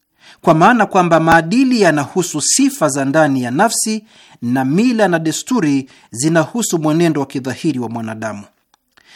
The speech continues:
Kwa kawaida, mila na desturi huwa chombo cha kudhihirisha maadili. Tunaweza pia kusema kwamba kuacha mila na desturi mahsusi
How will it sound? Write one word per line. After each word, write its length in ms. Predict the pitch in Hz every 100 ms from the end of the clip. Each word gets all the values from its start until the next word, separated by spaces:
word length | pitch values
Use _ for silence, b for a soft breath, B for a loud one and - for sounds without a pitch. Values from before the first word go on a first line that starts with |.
| b
Kwa 120 | 240
kawaida, 640 | 226 202 220 214 202 190 -
mila 460 | 160 190 226 196 175
na 100 | 151
desturi 500 | 151 - 208 180 151
huwa 260 | 147 147
chombo 600 | 143 226 214 196 185 185 -
cha 140 | - 196
kudhihirisha 640 | 180 156 156 147 127 127
maadili. 500 | 120 113 110 104 - _ _ _ b b b b
Tunaweza 400 | 214 220 208 208
pia 400 | 294 233 175 151
kusema 500 | 156 - 254 214 151
kwamba 480 | 151 135 127 113 b b b
kuacha 480 | - 175 254 262 180
mila 400 | 160 220 247 202
na 120 | 160
desturi 540 | 143 135 - 247 254 220
mahsusi 720 | 196 - - 262 - 202